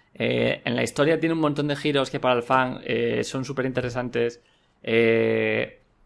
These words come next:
no sé, el gameplay, el diseño de, de momentos,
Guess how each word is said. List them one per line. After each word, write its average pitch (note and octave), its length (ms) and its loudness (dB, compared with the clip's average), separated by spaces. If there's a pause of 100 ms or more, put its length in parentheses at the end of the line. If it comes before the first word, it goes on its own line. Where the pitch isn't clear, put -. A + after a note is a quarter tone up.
(280)
no A#2+ 120 -4
sé, C3 140 0 (100)
el A2+ 100 -4
gameplay, A#2+ 580 2
el A2+ 140 -2
diseño C3 400 -4
de, C#3+ 220 -2
de B2+ 160 -2
momentos, A#2+ 680 -4